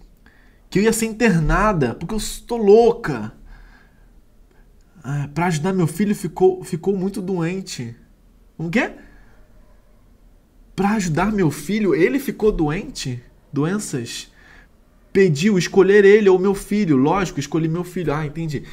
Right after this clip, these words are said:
Então, nesse ínterim, nesse ínterim, nesse ínterim, o que aconteceu? O filho dela adoeceu. Ficou doente. Uma doença muito ruim.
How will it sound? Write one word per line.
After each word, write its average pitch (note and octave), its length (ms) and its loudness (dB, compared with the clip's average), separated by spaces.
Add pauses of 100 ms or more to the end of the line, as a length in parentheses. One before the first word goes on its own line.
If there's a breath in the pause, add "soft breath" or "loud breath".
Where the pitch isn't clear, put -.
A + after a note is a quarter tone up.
(200 loud breath)
Então, F#3 320 2
nesse A3 460 0
ínterim, C#4+ 800 0 (100)
nesse F#3 480 -4
ínterim, G#3+ 960 -2 (420 loud breath)
nesse F3+ 320 -2
ínterim, F3 480 -2
o B3+ 40 -8
que B3 100 -4
aconteceu? G3+ 600 0
O F3 80 -2
filho A3 300 -6
dela A3 200 -6
adoeceu. A3 600 -6 (440)
Ficou - 240 -6
doente. F#3 480 -8 (360 loud breath)
Uma D#3+ 180 -4
doença E3+ 320 -2
muito D#3+ 560 -4
ruim. G3+ 380 -2